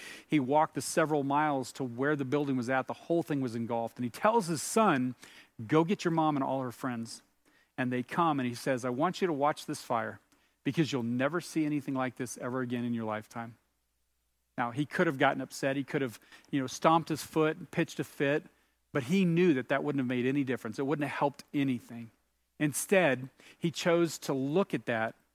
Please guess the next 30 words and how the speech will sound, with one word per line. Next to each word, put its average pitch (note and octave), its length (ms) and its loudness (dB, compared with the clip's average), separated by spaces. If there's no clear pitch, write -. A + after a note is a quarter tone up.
as C3+ 140 -2
an C3 80 -2
opportunity B2+ 760 -4
and C3+ 160 -2
not C3 240 0
total B2 260 -2
devastation. A#2 720 -8
And B2+ 100 -4
so C#3 200 2
if A#2 100 -6
you're E3 160 4
going E3+ 460 0
through C3+ 280 0
a A#2+ 160 -2
loss C3+ 340 2
of, C3+ 100 -6
of A#2+ 320 -6
work C#3+ 320 0
right D#3+ 160 2
now, D#3 220 0
if B2+ 100 -6
you're B2+ 80 -6
losing D3+ 560 0
your D3 120 0
business, C#3+ 420 -4
I D#3 60 2
want E3+ 260 0
you D#3+ 80 -2
to D3 60 2
know C3 240 0